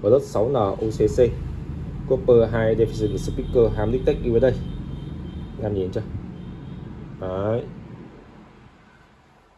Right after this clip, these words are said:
Cái cục chặn nhôm với thứ đầy đủ, to,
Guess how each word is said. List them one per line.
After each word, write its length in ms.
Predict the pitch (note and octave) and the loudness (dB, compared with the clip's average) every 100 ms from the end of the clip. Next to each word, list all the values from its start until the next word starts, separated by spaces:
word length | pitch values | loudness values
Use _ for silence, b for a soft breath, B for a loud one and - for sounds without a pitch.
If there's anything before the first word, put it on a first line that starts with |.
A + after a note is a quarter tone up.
| _ _ _ - | _ _ _ -2
Cái 100 | - - - | 0 0 -10
cục 100 | - - | -20 -16
chặn 120 | B2+ A#2 | -14 -10
nhôm 160 | B2 | -10
với 100 | A#2 A2+ | -10 -12
thứ 80 | C3+ | -10
đầy 140 | G2 | -10
đủ, 60 | E2+ E2 - _ | -12 -18 -20 _
to, 160 | A#2+ A#2 | -6 -6